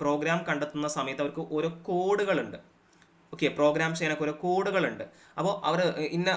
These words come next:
ഇന്നൊരു സെ-, ഇത് ചെയ്യാൻ ഒരു കോഡ് വേണമെന്ന് പറഞ്ഞു കഴിഞ്ഞാൽ അപ്പോൾ ചാറ്റ് ജി പി ടി എന്ത് തരും? നമുക്ക് ആ കോഡ് തരും. ആ കോഡ് നമ്മൾ എൻ്റർ ചെയ്ത് കഴിഞ്ഞാൽ നമുക്ക് ആ പ്രോഗ്രാം കിട്ടും,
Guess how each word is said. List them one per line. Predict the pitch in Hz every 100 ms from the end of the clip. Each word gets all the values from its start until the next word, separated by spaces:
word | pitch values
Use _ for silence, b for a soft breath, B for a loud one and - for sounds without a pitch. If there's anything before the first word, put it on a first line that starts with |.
| -
ഇന്നൊരു | 170 180
സെ-, | 175
ഇത് | 160 143
ചെയ്യാൻ | 151 147 143
ഒരു | 147
കോഡ് | 147 139 143 160
വേണമെന്ന് | 147 131 139
പറഞ്ഞു | 131 123
കഴിഞ്ഞാൽ | 123 156 170
അപ്പോൾ | 175 180
ചാറ്റ് | 165 123
ജി | 139
പി | 127
ടി | 135
എന്ത് | 123 117
തരും? | 110
നമുക്ക് | 113 - _ _ - -
ആ |
കോഡ് | 127 - 117 120
തരും. | 117 110
ആ | 127
കോഡ് | 147 135 135
നമ്മൾ | 135 123
എൻ്റർ | 117 117
ചെയ്ത് | 120
കഴിഞ്ഞാൽ | 123 190
നമുക്ക് | 165 -
ആ |
പ്രോഗ്രാം | - 117 107 110 107
കിട്ടും, | 104 -